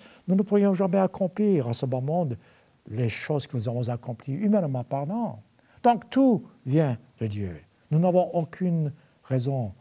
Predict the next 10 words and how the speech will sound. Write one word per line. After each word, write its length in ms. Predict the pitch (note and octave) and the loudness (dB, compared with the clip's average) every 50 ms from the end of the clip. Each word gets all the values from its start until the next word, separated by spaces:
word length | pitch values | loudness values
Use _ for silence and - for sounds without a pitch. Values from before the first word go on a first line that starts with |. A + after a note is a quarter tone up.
| _ _ _ | _ _ _
pour 140 | - - A#2+ | -8 -4 -2
nous 140 | A#2 G#2+ A2 | -2 -2 -4
enorgueillir. 880 | - - A#2+ A#2 A2 G#2+ G2+ F#2 F2 F#2 G2 F#2 D#2+ E2 F2+ F#2+ F#2 E2+ _ F2+ F2 F2+ _ _ _ _ _ _ _ _ _ _ _ _ _ _ _ _ _ | -8 -8 -8 -6 -6 -6 -8 -10 -10 -12 -12 -14 -16 -18 -20 -20 -20 -20 _ -20 -20 -20 _ _ _ _ _ _ _ _ _ _ _ _ _ _ _ _ _
Et 60 | D#3 | -6
pourtant, 340 | C3+ - F#3 E3 E3+ F3+ F3+ | -4 -4 -6 -6 -4 -6 -6
ce 120 | - - | -4 -6
n'est 40 | D3 | -8
pas 100 | - D3 | -6 -6
le 100 | C#3 C#3 | -6 -6
cas. 260 | B2+ - C3 C3 A2+ | -8 -8 -10 -10 -12